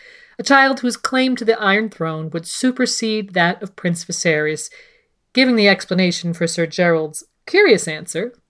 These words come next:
"The Kingsguard does not flee." We can only speculate about Rhaella's state of mind in those months, and that brings us to the second question we wanted to contemplate.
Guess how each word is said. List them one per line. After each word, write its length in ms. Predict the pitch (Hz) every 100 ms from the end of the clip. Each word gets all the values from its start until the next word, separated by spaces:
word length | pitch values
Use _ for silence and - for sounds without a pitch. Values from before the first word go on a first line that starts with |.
| _
"The 80 | -
Kingsguard 720 | - 185 175 - 143 147 170
does 260 | 175 165 165
not 320 | 160 143 -
flee." 560 | - 233 254 156 - _ _ _ _ _ _ _ _ _ _ -
We 100 | 262
can 140 | 285
only 180 | 254 208
speculate 600 | - 269 269 214 175 170
about 260 | 175 170
Rhaella's 420 | 180 180 175 160 156
state 260 | - 165
of 100 | 151
mind 260 | 208 202 180
in 80 | 160
those 260 | 156 -
months, 380 | 160 151 165 -
and 260 | 185 185 190
that 320 | 247 247 -
brings 300 | 247 240 220
us 160 | 220
to 100 | -
the 80 | 220
second 540 | 233 - 339 - 254 -
question 560 | 170 151 - 160 160
we 100 | 170
wanted 300 | 165 160 156
to 80 | -
contemplate. 720 | - 160 151 156 160 151 -